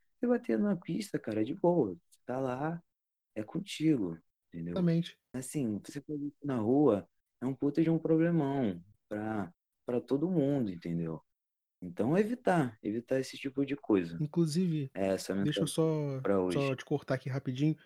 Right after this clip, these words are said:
Speaker 2: Eu tava até comentando isso com o Maurício antes do programa, que é o seguinte, é exatamente o que você acabou de comentar, Brabo. Nós não somos santos. Todo mundo que tem carro, todo mundo que já teve contato com carro, sabe que é instigante você diminuir uma marcha, você,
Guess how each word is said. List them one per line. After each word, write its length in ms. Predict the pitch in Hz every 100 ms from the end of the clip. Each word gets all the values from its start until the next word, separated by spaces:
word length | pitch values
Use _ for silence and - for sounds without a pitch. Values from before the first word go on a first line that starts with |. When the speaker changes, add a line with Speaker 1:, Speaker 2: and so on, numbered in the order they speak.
| _ _ _ -
Speaker 2:
Eu 60 |
tava 140 | 151 160
até 120 | 185
comentando 400 | 214 185 180 175
isso 120 | 175
com 80 | 170
o 40 |
Maurício 380 | 160 151 151 151
antes 120 | 139
do 80 | -
programa, 420 | 139 135 139 160
que 120 | 147 160
é 40 |
o 60 | 151
seguinte, 500 | 170 123 107 - - _ _ _ _ _ _
é 80 | 156
exatamente 500 | 156 233 262 233 214
o 40 |
que 100 | 190
você 300 | 196 190 -
acabou 220 | 247 214 220
de 60 |
comentar, 380 | 214 202 185 143
Brabo. 260 | 127 127 135
Nós 340 | 160 208 196
não 160 | 202 214
somos 340 | - 175 180
santos. 460 | - 127 113 - - _ _ _ _ _ _ _ _
Todo 160 | 160 156
mundo 200 | 147 135
que 100 | -
tem 140 | 120
carro, 280 | 117 147 156
todo 160 | 151 147
mundo 180 | 143
que 100 | 135
já 100 | 131
teve 160 | 123 170
contato 380 | - 143 131 -
com 120 | 131
carro, 360 | - 160 165 - - - _
sabe 340 | - 220 196
que 200 | 190 202
é 80 | 185
instigante 800 | 185 - - 185 170 165 - - - - -
você 200 | 160 180
diminuir 320 | 160 180 170
uma 180 | 151 165
marcha, 460 | 156 147 - 143 127
você, 480 | 127 - 143 131